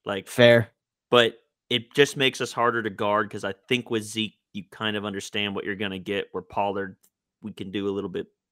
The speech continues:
Speaker 1: either more with him or you just don't know quite what's coming. We may not be as committed to the run. So I thought that was interesting, but I, I still think we're a better football team with both. For as everyone, i-, if everyone wants to say the contract of Zeke's bad, we know.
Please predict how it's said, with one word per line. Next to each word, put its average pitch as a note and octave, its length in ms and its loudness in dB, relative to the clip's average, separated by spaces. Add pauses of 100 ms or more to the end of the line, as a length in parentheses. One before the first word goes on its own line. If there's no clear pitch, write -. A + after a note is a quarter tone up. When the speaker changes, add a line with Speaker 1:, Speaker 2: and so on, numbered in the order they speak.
(200)
Speaker 1:
either G#2 240 -4
more G2 280 2
with A#2+ 140 0
him B2 180 -2
or A2 40 0
you G2+ 100 -4
just G2 220 -12
don't F#2+ 200 -4
know G2 160 -4
quite - 340 -2
what's - 160 -10
coming. G2+ 320 -6
We G2 100 -8
may F#2+ 140 -6
not F#2+ 160 -6
be F#2+ 120 -6
as F#2+ 100 -8
committed F#2+ 440 -8
to G#2+ 80 -10
the F#2 100 -6
run. G#2+ 360 -4 (500)
So G#2+ 560 0 (300)
I B2 80 4
thought E3+ 120 6
that D#3+ 100 4
was C#3 140 2
interesting, A2+ 680 -2
but G2+ 240 4 (560)
I, - 100 0 (340)
I - 40 -2
still F3+ 240 -2
think F3+ 220 -4
we're C#3+ 100 4
a B2 40 2
better B2+ 220 4
football A#2 380 -2
team A#2 260 -4
with G2+ 160 -4
both. G#2 340 -2 (480)
For G2+ 160 -4
as F#2 120 -8
everyone, G#2 420 -2
i-, - 40 -6
if A2+ 280 -2
everyone D#3+ 260 2
wants E3 120 -4
to E3 60 -10
say D#3 160 2
the C#3 60 0
contract C3+ 460 -2
of B2 80 -2
Zeke's B2 280 -2
bad, A#2 260 4
we C3+ 100 2
know. C3 380 -4